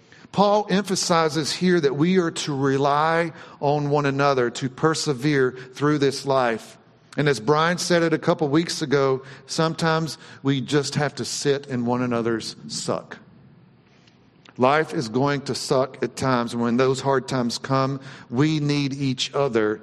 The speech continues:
to get through those times. Paul says in Philippians four twelve through fourteen, "In any and every circumstance,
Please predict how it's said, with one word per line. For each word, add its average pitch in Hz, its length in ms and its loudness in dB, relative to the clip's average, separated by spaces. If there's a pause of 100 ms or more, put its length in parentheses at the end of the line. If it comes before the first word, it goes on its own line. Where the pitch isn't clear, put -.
(100)
to 131 140 -6
get 131 240 0
through 135 420 -2 (100)
those 117 380 -2
times. 101 680 -8 (920)
Paul 151 200 4
says 151 220 0
in 143 80 0
Philippians 147 460 0
four 143 260 2
twelve 143 340 0
through 139 120 -4
fourteen, 143 560 -2
"In 123 180 0
any 160 400 -2
and 139 180 -2
every 156 320 0
circumstance, 127 880 -4